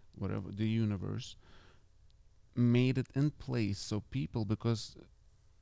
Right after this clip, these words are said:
<laughs> it knew the people are gonna be so busy. If those times would not come, they knew it's gonna be so busy that people will never pay attention. Now it drags you into yourself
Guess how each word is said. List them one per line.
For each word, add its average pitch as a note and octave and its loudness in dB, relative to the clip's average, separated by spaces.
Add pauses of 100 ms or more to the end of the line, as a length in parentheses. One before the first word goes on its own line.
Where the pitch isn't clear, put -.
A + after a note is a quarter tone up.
(140)
<laughs> - -10
it B2+ -2
knew D3+ 6
the A2 -2
people B2+ -2
are - 0
gonna A2 2
be G#2 -2
so A#2+ -6
busy. G#2+ -2 (480)
If - -6
those C3 2
times C3 4
would A2 0
not A2+ 2
come, C#3 0 (600)
they A#2 6
knew C3 4
it's A#2 -6
gonna G#2+ 0
be F#2 -4
so B2+ -4
busy D3+ 0
that A#2+ 2
people C3+ 0
will B2 4
never C3+ 2
pay C3 -2
attention. B2 -2
Now A#2+ 2 (140)
it A2+ 0
drags G#2+ 0
you - -4
into D3 0
yourself F#2 -4